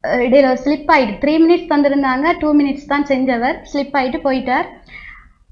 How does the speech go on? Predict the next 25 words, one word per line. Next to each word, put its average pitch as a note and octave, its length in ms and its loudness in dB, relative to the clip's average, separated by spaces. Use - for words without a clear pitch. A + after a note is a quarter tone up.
அதுலயே D#4+ 420 4
எனக்கு F4 280 4
தான் F#4 200 4
ஃபர்ஸ்ட் C#4+ 280 0
கிடைச்சது. B3+ 300 0
அந்த A3+ 180 0
முப்பது A#3 380 2
பேர்லயும் B3 580 0
கோல்டு B3 320 0
மெடல் A3+ 300 -2
கிடைச்சு, A#3 460 -4
ஃபர்ஸ்ட், A#3 380 -8
ஆஹ், G#3+ 220 -2
கிஃப்ட் G#3+ 260 -4
வவுச்சர் A3+ 380 -2
கிடைச்சது. A3 320 -6
ஏண்டா C4+ 400 -2
ரெண்டே B3+ 280 2
ரெண்டு C4+ 220 2
மார்க்ஸ் A#3+ 300 -2
மட்டும் A3+ 280 -4
இல்ல, A3+ 180 -2
அது C4 140 0
எங்கட B3 280 0
மிஸ் A#3+ 220 -4